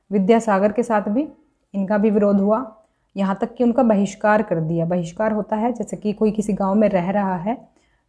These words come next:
तो वो, अ, उस, उस person से, उस particular person से कोई कुछ मतलब नहीं रखेगा, ना उससे कोई बात कर सकता है, ना उसकी कोई help कर सकता है किसी भी मुसीबत में।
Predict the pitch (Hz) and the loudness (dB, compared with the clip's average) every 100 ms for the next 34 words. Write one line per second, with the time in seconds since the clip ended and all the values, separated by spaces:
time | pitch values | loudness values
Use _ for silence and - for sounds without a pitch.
0 | _ 233 226 190 240 285 285 175 185 - | _ 2 4 6 6 6 2 -2 0 0
1 | 196 196 - - - 233 226 226 214 208 | -4 -8 -14 -20 -8 -6 -6 0 0 2
2 | 240 247 240 220 190 190 - 190 220 233 | 2 2 2 2 0 -4 -4 -2 0 2
3 | 233 226 180 208 208 214 208 202 202 196 | 2 2 0 -2 -2 -4 -2 -2 -2 -8
4 | - 180 190 185 190 190 180 180 202 190 | -10 -8 -4 0 0 0 -2 -4 -4 -4
5 | 214 - _ _ _ _ 190 190 190 208 | -4 -8 _ _ _ _ -2 -2 0 0
6 | 196 190 185 190 - 208 - 196 - 208 | 2 4 4 4 2 0 -2 -6 -6 -4
7 | 233 233 190 180 185 175 170 180 180 - | 0 0 0 -4 -6 -4 -2 -2 -4 -4
8 | 196 196 196 - 190 214 220 190 175 175 | -4 -4 -4 -4 -2 -2 -2 -6 -6 -6
9 | 175 165 190 190 220 202 220 | -6 -4 -2 -2 -2 -2 -4